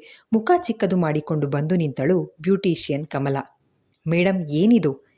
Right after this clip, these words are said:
ಇವಾಗಷ್ಟೇ ಎರಡನೇ ಸಲ ಟಚ್ ಅಪ್ ಕೊಟ್ಟು ಹೋಗಿದ್ದೀನಿ, ಅಳ್ತಾ ಕೂತಿದ್ದೀರಲ್ಲ. ಆ ಫೋಟೋಗ್ರಾಫರ್ ನಿಮ್ ಸಿಂಗಲ್ ಫೋಟೋಸ್ ತಗೊಂಡು ಹೋಗಕ್ ಬರ್ತಾ ಇದ್ದಾನೆ. ನೀವ್ ನೋಡಿದ್ರೆ ಗಂಗಾ ಕಾವೇರಿ ಹರಿಸ್ತಾ ಇದ್ದೀರಲ್ಲ.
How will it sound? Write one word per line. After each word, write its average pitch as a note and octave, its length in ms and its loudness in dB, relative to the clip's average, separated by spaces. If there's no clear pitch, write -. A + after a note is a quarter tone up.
ಇವಾಗಷ್ಟೇ G#3+ 540 2
ಎರಡನೇ F3 340 2
ಸಲ G3+ 220 0
ಟಚ್ F#3 260 -2
ಅಪ್ A3 80 -6
ಕೊಟ್ಟು G#3+ 220 -4
ಹೋಗಿದ್ದೀನಿ, G3+ 560 0
ಅಳ್ತಾ A3+ 300 2
ಕೂತಿದ್ದೀರಲ್ಲ. D#3 600 0
ಆ F3+ 60 -2
ಫೋಟೋಗ್ರಾಫರ್ G#3 680 2
ನಿಮ್ F#3+ 120 2
ಸಿಂಗಲ್ G3 340 0
ಫೋಟೋಸ್ F#3+ 300 -4
ತಗೊಂಡು D#3+ 280 -4
ಹೋಗಕ್ D#3+ 280 -4
ಬರ್ತಾ D3+ 260 0
ಇದ್ದಾನೆ. D#3 280 0
ನೀವ್ D3+ 220 -2
ನೋಡಿದ್ರೆ G3+ 380 2
ಗಂಗಾ F3 340 0
ಕಾವೇರಿ F#3+ 360 2
ಹರಿಸ್ತಾ F3+ 320 0
ಇದ್ದೀರಲ್ಲ. F3 400 0